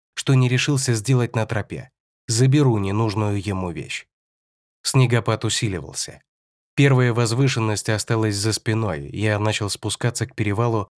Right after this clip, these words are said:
чтобы взойти на второй хребет. Из-за туч сложно было сказать, скоро ли рассвет. Теперь они заполнили все небо, как в тот день, когда я возвращался с караваном из шахты. Горы снова мстили, выбрали удобный момент,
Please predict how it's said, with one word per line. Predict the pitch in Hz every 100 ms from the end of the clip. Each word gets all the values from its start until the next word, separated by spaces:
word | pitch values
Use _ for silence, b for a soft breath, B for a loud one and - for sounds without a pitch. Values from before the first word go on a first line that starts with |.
| _
чтобы | - 151 139
взойти | 123 123 120 131
на | 117
второй | 110 110 104
хребет. | 98 - 85 - 131 _ _ _ _ _
Из-за | 113 120 113
туч | 127 - 135
сложно | - 151 160 123 107
было | 107 101
сказать, | - 104 85 69 - _ _
скоро | - - 120 113
ли | 107
рассвет. | 104 98 - 71 67 _ _ _ _ _ _ -
Теперь | 127 127 113
они | 104 107
заполнили | 101 104 107 104 104 95
все | 95 - 110
небо, | 104 98 76 71 - _ _ -
как | 139
в | 131
тот | 143 131
день, | 127 127 98
когда | 95 92 117
я | 107
возвращался | 104 107 104 - 123 -
с | 110
караваном | - 107 107 107 101 101
из | 101
шахты. | - 82 - - - _ _ _ _ -
Горы | 120 143 127
снова | - 127 113 104
мстили, | 98 - 101 80 62 - _ _ _
выбрали | 147 170 156 131 120
удобный | 117 123 135 117 110
момент, | 98 95 123 110